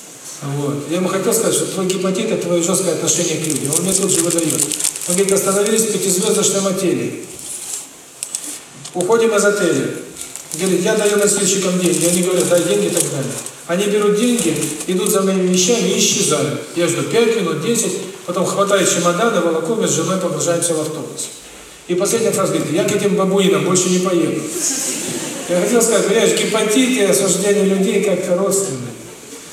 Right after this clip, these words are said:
Так что, вот как только есть тенденция жесткой оценки, печень всегда страдает. Так вот здесь как раз, э, жесткое осуждение любимого, люб-, люб-, любимого человека, оно дает проблемы с печенью.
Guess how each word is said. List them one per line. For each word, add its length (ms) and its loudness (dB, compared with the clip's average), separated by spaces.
Так 160 0
что, 460 0
вот 180 -6
как 220 2
только 200 0
есть 200 2
тенденция 420 2
жесткой 380 2
оценки, 400 0
печень 360 0
всегда 280 0
страдает. 460 -6
Так 160 -4
вот 100 0
здесь 200 2
как 200 -2
раз, 420 2
э, 600 -2
жесткое 380 2
осуждение 460 2
любимого, 440 2
люб-, 340 0
люб-, 160 0
любимого 480 2
человека, 520 0
оно 160 -4
дает 540 -2
проблемы 380 -2
с 60 0
печенью. 460 -4